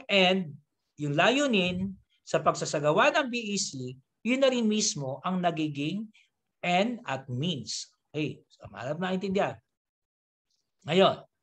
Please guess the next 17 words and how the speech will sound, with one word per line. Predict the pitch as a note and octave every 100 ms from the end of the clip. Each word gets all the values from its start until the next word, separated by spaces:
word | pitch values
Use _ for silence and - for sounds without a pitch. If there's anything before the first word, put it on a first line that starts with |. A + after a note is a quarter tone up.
| _ _ _ _ _
sa | - A3 A3 A3
community | A#3 A#3+ D#4 D#4+ C#4
building | G3 G#3+ G3+ D#3+ D3+ D3+
fellowship, | F#3+ G3 A3 - C3+ C3+
makikita | G3 A3+ A3 A#3 G#3+
natin | G3 F3+ F3+ E3
ito. | C#3 C3 E3+ A#2 _ _ - _ - _ _
Ang | G3+ A3
B | C#4 D#4 C#4
E |
C, | C4 - F#3+ F3+ A3 C4 _ G#2+
okay, | G#2 B2+ G#3 C#4 _ _ _ _ _ _ _ G#3+
isang | G3 C#4+ C#4
paraan | C4 B3 A#3+ G3 G3 G#3 A3
ng | F#3 F3+ F#3+
organizing. | F#3+ F3 F3+ E3 D3+ D3+ F#3+ B2+
Kasi, | F#3+ A3 A#3+